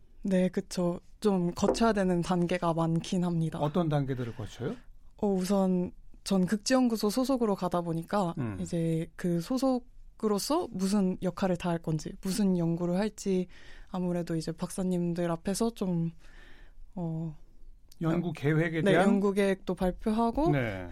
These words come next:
Speaker 1: 좀 승인도 받아야 할 게 많기도 하고.
Speaker 2: 트레이닝?
Speaker 1: 네,
Speaker 2: 어떤
Speaker 1: 네.
Speaker 2: 것들이요?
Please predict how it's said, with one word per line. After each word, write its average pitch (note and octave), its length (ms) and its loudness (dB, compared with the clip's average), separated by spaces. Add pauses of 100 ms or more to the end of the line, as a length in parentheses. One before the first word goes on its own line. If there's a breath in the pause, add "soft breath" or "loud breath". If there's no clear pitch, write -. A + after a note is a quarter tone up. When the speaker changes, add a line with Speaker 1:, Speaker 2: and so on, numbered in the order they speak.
Speaker 1:
좀 F3+ 320 -2
승인도 C4 840 4
받아야 F#3+ 500 2
할 G#3 180 2 (100)
게 F#3 100 0
많기도 E3+ 500 -2
하고. F3 420 -2
Speaker 2:
트레이닝? F3 480 2 (220 loud breath)
Speaker 1:
네, F3+ 260 2 (120)
Speaker 2:
어떤 F3 220 4
Speaker 1:
네. E3+ 60 6
Speaker 2:
것들이요? C#3 380 -2